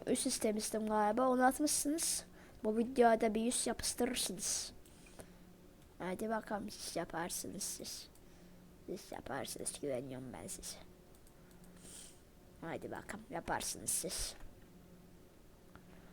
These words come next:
Öf. Bu arada, e, altı dakika sonra Void ge-, altı dakika diyorum ya.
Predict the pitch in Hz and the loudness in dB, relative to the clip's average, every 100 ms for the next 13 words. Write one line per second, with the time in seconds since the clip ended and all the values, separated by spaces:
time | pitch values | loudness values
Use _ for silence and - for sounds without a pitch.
0 | - - - - - - - - - - | -20 -20 -20 -20 -20 -20 -20 -18 -18 -18
1 | - - - 233 233 226 - - - - | -18 -12 2 8 10 8 2 -6 -6 -8
2 | - - - - - - - - - - | -8 -6 -6 -8 -6 -4 -2 2 2 2
3 | - - 220 214 226 247 285 240 - - | 0 2 8 10 10 10 10 12 8 2
4 | - - - - - - - 208 214 214 | -14 -18 -14 -6 -4 -2 -2 -2 -2 0
5 | 196 214 214 254 240 240 254 - 262 285 | 0 2 2 4 4 4 2 6 6 8
6 | 269 233 254 - 277 254 - 143 214 254 | 8 8 6 6 8 8 6 4 4 4
7 | 240 226 - 220 220 208 196 190 | 4 4 4 4 4 4 0 -4